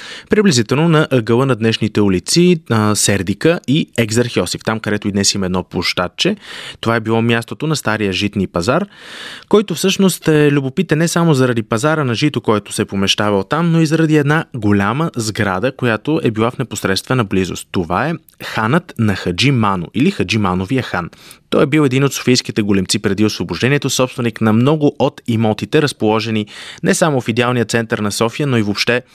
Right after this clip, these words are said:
на територията на града, както и извън, а, него. Хаджи Мано, освен всичко, е и възрожденец. Той е, ам, въстанник и се включва в, а, създаван-, в създадения революционен комитет на Васил Левски, като твърди се, Васил Левски посещава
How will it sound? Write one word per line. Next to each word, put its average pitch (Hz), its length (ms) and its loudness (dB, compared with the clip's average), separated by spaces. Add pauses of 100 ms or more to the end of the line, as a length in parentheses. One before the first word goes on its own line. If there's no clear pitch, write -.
(260)
на 139 240 2
територията 107 600 -2
на 98 80 -2
града, 117 260 0
както 117 400 -2
и 107 40 4
извън, 92 440 0 (320)
а, 98 320 0
него. 104 440 2 (280)
Хаджи 151 240 0
Мано, 180 580 0
освен 127 380 -2
всичко, 170 480 0
е 113 60 2
и 123 120 2
възрожденец. 101 760 -2
Той 107 240 0
е, 104 120 -2 (400)
ам, 90 580 -2
въстанник 120 680 -2
и 208 80 4
се 226 120 -4
включва 165 560 -2 (240)
в, 139 220 0 (160)
а, 147 280 2
създаван-, 110 500 -2
в 151 200 0
създадения 110 560 0
революционен 113 480 -2
комитет 107 420 -2
на 120 120 2
Васил 110 300 0
Левски, 92 400 0
като 120 260 -2
твърди 95 340 -2
се, 160 140 0
Васил 127 280 0
Левски 135 280 0
посещава - 520 -4